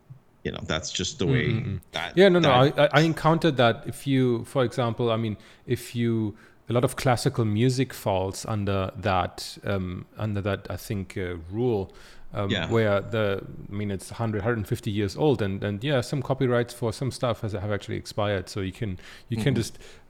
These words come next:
Speaker 2: uh, I don't know, record it yourself and, and put it in your, in your YouTube videos without
Speaker 1: Mm-hmm.
Speaker 2: it being flagged,
Speaker 1: Mm-hmm.
Speaker 2: or you can, uh, s-, you can, you can buy a, um,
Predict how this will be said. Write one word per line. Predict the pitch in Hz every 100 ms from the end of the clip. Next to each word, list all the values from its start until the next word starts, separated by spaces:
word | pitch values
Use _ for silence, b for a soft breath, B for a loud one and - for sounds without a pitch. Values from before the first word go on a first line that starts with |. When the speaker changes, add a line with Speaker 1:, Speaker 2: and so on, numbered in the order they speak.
| -
Speaker 2:
uh, | 104
I |
don't | 113 123
know, |
record | 104 104 - 147
it | 139
yourself | 160 - 147 139 143 - - -
and, | 113 104 -
and | 110 104
put | - 123
it | 117 123
in | 117 113
your, | 110 107 104 101 98 - -
in | 107
your | 101 98 95 98 - 73 76
YouTube | 110 139 143 113
videos | 127 120 123 120 113
without | 117 101 101 101 -
Speaker 1:
Mm-hmm. | 90 214
Speaker 2:
it | 107 -
being | 110 101
flagged, | 92 127 120 113 113 120
Speaker 1:
Mm-hmm. | - - - - -
Speaker 2:
or | 104
you | 104
can, | 101 107 101
uh, | 107 - - 82
s-, | 90 -
you | 117 107
can, | - 104 - 104
you | 107
can | - 107
buy | - 101 101 101
a, | - 92 - 95 92
um, | 98 -